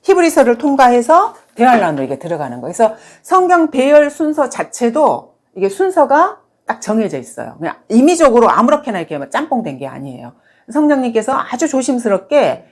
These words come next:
이 배열 자체도 시간 순서에 맞게 이렇게 해주신 거예요. 그래서 주님께서는 성경 배열이나 단어나 그 어떤 것을 이렇게 하시더라도 성경과 관련된 부분에 있어서는 아주 세밀하게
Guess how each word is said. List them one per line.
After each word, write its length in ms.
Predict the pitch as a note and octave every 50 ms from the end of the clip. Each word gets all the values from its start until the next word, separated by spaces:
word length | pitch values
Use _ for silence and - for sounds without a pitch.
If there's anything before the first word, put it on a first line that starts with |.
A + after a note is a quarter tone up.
| _ _ -
이 80 | F#3 -
배열 300 | A3+ C4 C#4+ C#4+ C4+ B3+
자체도 840 | A#3+ - A#3 - - G#3+ G3+ G3+ F#3+ - _ B3+ C#4+ F4 F#4 - - _ _ _
시간 360 | - - - F4 E4+ E4 D#4+
순서에 380 | D#4+ D#4+ D#4 D4+ - B3+ A3+
맞게 360 | F3+ D3+ C#3+ - _ _ G#3 F#3
이렇게 240 | D#3 C3+ - E3+
해주신 320 | G3+ F#3+ F3 D#3 - C#3+ A#2+
거예요. 320 | - B2 A#2+ A2+ G#2+ G2+ _ _ _ _ _ _
그래서 140 | - G#3+ A3+
주님께서는 840 | - C4 C#4 D4+ C#4+ D4 D4 C#4+ D4 C#4+ D4 E4 D4+ G3+ C#3+ A#2 - _ _ _ _ _
성경 440 | - - F4+ F4 E4+ F4 D#4+ D4+ D4
배열이나 840 | - A#3+ B3 C4 C#4 C#4 C4+ A#3+ A3 A3 A#3 C4 D4+ E4+ F4+ - _ _
단어나 720 | - - F#3+ F#3+ G#3 A3+ A#3 A3+ A#3 B3 D4 F4+ F#4 - _ _ _ _ _
그 100 | _ G#3
어떤 340 | F#3+ F#3+ - - D#4+ E4 D#4+
것을 380 | D#4+ D#4 D#4 D#4 B3+ A3+ G#3
이렇게 420 | F3+ F3 - - F#3+ E3 D3+ C#3 - -
하시더라도 500 | A#3 A#3 - A3 A3 F#3 F#3 E3 F3 F#3
성경과 500 | - D#4+ E4+ E4 D#4+ D#4 C#4 B3+ A#3 A3
관련된 500 | F#3 E3+ E3 F3+ F3+ F3+ F3 E3+ E3 D#3
부분에 300 | D#3+ D3+ E3 E3 D#3+ D3+
있어서는 680 | D3 - D#3 D3+ - F3+ F3+ G#3+ C#4 A#3+ D#3 B2 - _ _ _ _ _ _ - - - - -
아주 140 | - - G4+
세밀하게 840 | - - F4 E4+ D#4+ D4 B3 G#3 F3 D#3 D#3 G3 A#3+ C#4+ E4 E4+